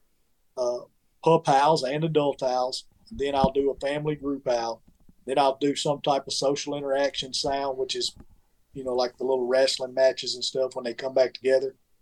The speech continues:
And then I'll go into those, uh, you know, multiple different pup sounds, mix the fawn distress in there,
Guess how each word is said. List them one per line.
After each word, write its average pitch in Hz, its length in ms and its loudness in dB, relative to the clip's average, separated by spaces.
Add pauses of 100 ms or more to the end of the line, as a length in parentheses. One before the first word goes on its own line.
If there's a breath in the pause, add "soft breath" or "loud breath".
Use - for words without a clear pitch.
(180)
And 139 80 0
then 151 100 6
I'll 143 140 6
go 151 200 6
into 147 120 0
those, 143 420 4 (600)
uh, 123 240 -4 (440)
you 143 120 -12
know, 120 180 -12 (500)
multiple 151 720 6 (200)
different 156 440 2 (920)
pup - 260 6
sounds, 131 560 -4 (720)
mix 143 280 -2
the 151 60 -4
fawn 160 300 6
distress 156 460 2
in 156 140 2
there, 151 320 2